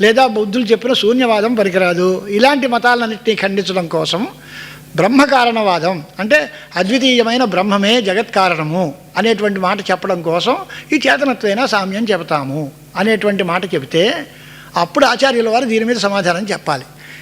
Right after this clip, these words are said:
ఇది పెద్దగా మనకు దూరం కాదు, సిద్ధాంతానికి చాలా దగ్గర సంబంధం. బ్రహ్మచేతనము మనం ఒప్పుకుంటాం, బ్రహ్మ జగత్కారణము మనం ఒప్పుకుంటాం, ప్రధానము జగత్కారణం కాదు అనేది మనకి సిద్ధాంతమే,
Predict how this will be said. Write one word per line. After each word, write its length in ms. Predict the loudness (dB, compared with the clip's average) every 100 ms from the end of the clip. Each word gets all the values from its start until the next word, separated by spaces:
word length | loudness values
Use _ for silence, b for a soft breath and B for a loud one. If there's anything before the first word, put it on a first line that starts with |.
| B B
ఇది 340 | 2 2 2 0
పెద్దగా 800 | -4 -8 -2 0 2 2 2 -2 -6
మనకు 220 | -6 -4 0
దూరం 300 | 2 2 2
కాదు, 280 | -2 -4 -8 -20 -14
సిద్ధాంతానికి 720 | -8 -2 0 0 -2 -2 -4
చాలా 140 | -2
దగ్గర 340 | -2 -4 -2 -2
సంబంధం. 400 | -2 -4 -6 -8 -14 -20 -20 -20 -20 -20 B B B B B B -20 -20 -20 -16 0
బ్రహ్మచేతనము 880 | 2 2 2 2 0 0 2 0 -2 -14 -4
మనం 140 | 0
ఒప్పుకుంటాం, 460 | 0 0 -6 -6 -10 -14 -20 -20 B B B
బ్రహ్మ 260 | 2 4 4
జగత్కారణము 840 | 2 0 2 2 2 0 -2 -4 -4
మనం 160 | -2
ఒప్పుకుంటాం, 480 | 0 -2 -6 -10 -12 -18 -20 -20 -20 B B B 0
ప్రధానము 420 | 2 4 2 2
జగత్కారణం 640 | 2 0 2 2 2 0
కాదు 380 | 0 2 2 2
అనేది 260 | 2 2 0
మనకి 300 | 0 0 0
సిద్ధాంతమే, 520 | 0 0 0 -4 -8